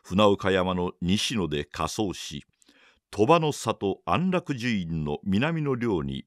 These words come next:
埋葬された。しかし、頼長はまだ夢にも気づかずにいた。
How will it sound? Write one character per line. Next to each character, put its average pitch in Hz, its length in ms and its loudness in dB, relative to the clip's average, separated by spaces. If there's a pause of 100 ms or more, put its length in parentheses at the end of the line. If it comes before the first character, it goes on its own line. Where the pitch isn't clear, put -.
(120)
埋 73 240 -6
葬 71 360 -6
さ - 240 -12
れ 60 120 -10
た。 - 220 -20 (800)
し - 160 -8
か 87 100 -2
し、 - 240 -10 (400)
頼 90 220 4
長 73 240 0
は 71 140 -4
ま 76 220 -2
だ 80 200 -4 (120)
夢 82 380 0
に 185 120 4
も 123 200 0
気 - 220 -10
づ 90 160 -4
か 85 140 -4
ず 71 140 -8
に 64 300 -10
い 64 60 -20
た。 - 200 -12